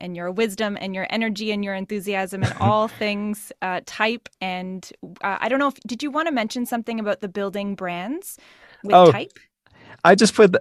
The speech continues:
Speaker 2: uh, it was fresh on my mind because it's about to go out on, um, Monotype social media. Um, the, the summer, there is a, um, Branding with Type course, which is essentially a glorified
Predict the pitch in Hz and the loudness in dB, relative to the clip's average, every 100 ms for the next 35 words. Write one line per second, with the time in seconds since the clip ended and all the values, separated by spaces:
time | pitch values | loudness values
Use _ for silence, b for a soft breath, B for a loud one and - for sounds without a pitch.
0 | 156 165 160 165 156 - - 175 185 151 | 6 8 8 8 8 4 6 6 6 6
1 | 131 123 120 117 113 123 110 107 110 113 | 8 8 8 4 4 2 2 -2 2 2
2 | 113 107 107 101 98 95 101 95 - 98 | 2 0 4 6 4 2 -2 -4 -4 -4
3 | 92 90 101 110 104 104 - 95 - 104 | -4 -4 -4 0 2 2 0 -2 -2 -6
4 | - 95 92 87 87 87 - 104 95 92 | -4 -4 -4 -2 -2 -2 -2 -2 0 0
5 | 90 101 - 110 - 120 110 110 - 135 | -2 -6 -8 -8 -8 2 4 6 4 2
6 | 120 147 143 147 139 127 123 120 117 110 | 4 6 6 8 6 4 2 6 8 8
7 | 110 101 95 95 92 92 113 110 110 101 | 6 6 4 2 -2 -2 0 2 2 0
8 | - - 95 - - 95 90 - 110 - | -4 -6 -8 -8 -4 0 0 -4 -12 -8
9 | 135 123 120 107 - 98 90 101 95 90 | -6 -2 2 2 4 2 2 4 4 4
10 | - 90 87 | 2 0 -2